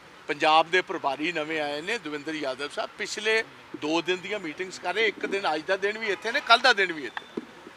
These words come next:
ਹਰ ਬਲਾਕ ਪੱਧਰ ਤੱਕ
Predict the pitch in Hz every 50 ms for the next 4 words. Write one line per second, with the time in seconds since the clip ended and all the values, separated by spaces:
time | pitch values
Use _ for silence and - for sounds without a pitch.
0 | - - - - - - - - - - - 226 269 294 302 320 269 202 - 165
1 | 156 170 180 214 254 262 247 269 - - 254 240 226 277 262 240 - - 226 208
2 | 202 - - 202 202 202 208 220